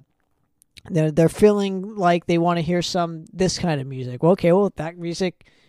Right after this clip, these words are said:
i-, is continuous. I wanna hear a song that sounds like this.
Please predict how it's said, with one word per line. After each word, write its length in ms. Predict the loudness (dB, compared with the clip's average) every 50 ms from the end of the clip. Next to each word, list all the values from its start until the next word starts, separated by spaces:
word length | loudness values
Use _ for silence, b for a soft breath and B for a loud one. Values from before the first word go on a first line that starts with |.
| _ _
i-, 40 | -8
is 360 | -8 -8 -8 -4 -4 -4 -2
continuous. 840 | -2 -2 -4 -2 0 -2 -2 -2 -4 -8 -10 -12 -12 -14 -14 -18 -20 _ _ _ _ _ _ _ _ _ _ _
I 100 | -8 -6
wanna 200 | -4 -2 0 2
hear 120 | 4 4 4
a 60 | 4
song 320 | 4 2 2 2 2 2
that 140 | -2 -4 -6
sounds 360 | -4 -4 -4 -4 -4 -4 -2
like 180 | -2 -2 0 0
this. 480 | 0 2 2 2 2 2 -2 -6 -12